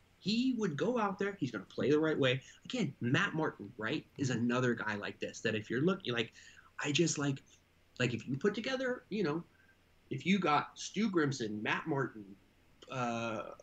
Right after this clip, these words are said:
I think Bob Probert passed away, so I can't say him. But, like, you know what I mean? Like, if you could just get the thirty-five-year-old versions of all of these guys, right? And you ask them, and you go, "All right, is what Jay Beagle did okay?"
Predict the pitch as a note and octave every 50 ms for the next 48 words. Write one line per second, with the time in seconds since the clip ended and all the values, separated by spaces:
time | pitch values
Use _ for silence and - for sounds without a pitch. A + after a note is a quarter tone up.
0 | - - - - - - - D3+ C#3 A#2+ A#2 A#2 - - - - E2 D2 - -
1 | - - - - - - - - - - - - - - - - - B2 - -
2 | - - - - D#3+ D#3 D#3 - C4 C4+ B3 A3+ A3 A3 A#3 A#3 G#3+ F#3 - -
3 | E3+ F3 A3+ A#3 - G#3+ G#3+ F3+ C#3 - - C#3 B2+ - - - A#2+ A2 - -
4 | - - - E3+ F3 F3 F3 F3 - D3+ C#3+ C#3 C3+ C3 B2+ C3 B2+ B2+ A#2+ A#2
5 | A#2 A#2 A#2 A2 A2+ A2+ G#2+ G#2+ A2 G#2+ - - A2+ A#2 A#2+ B2 B2 A#2 A2 G#2+
6 | G#2 G#2 - - - - - - - G2 F#2 G2 A2 G#2+ - - - - - -
7 | - A#2 G#2+ G#2+ B2+ F#3 C4+ D4+ A#3+ - - A#2 G#2 G#2 G#2+ G#2 A2 G#2+ G2+ -
8 | - - - - - _ _ _ _ _ _ - - - A#2 A#2+ C3 E3 G3 F#3
9 | C#3 A#2+ A#2 - - - - - - - - - - - - - - - - -
10 | - - - - - - - - - - - - - - C3+ C3 B2 C3 E3 D#3+
11 | E3+ F3+ E3 D3+ C#3+ C#3+ D3 C#3+ C#3+ C#3 C3+ C3 B2+ B2+ B2 A#2 A2+ - - A2+
12 | G#2 F#2+